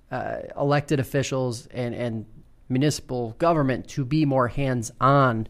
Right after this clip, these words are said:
with these proposals as they come into the fold.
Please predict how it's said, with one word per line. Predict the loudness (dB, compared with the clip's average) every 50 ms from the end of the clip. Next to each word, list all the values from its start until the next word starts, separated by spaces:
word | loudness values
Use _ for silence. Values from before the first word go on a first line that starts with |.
| -10 -14 -14 -16 -14 -6
with | -2 -2 -2 -2
these | -2 -4 -4 -4 -6
proposals | -10 -6 0 2 2 2 2 -2 -6 -8 -6 -2
as | 0 0 2 4 4 2 2 0 0
they | -2 -4 -4
come | -2 -4 -4 -4 -4
into | -4 -4 -6 -8 -8 -12
the | -16
fold. | -14 -10 -8 -8 -6 -6 -8 -12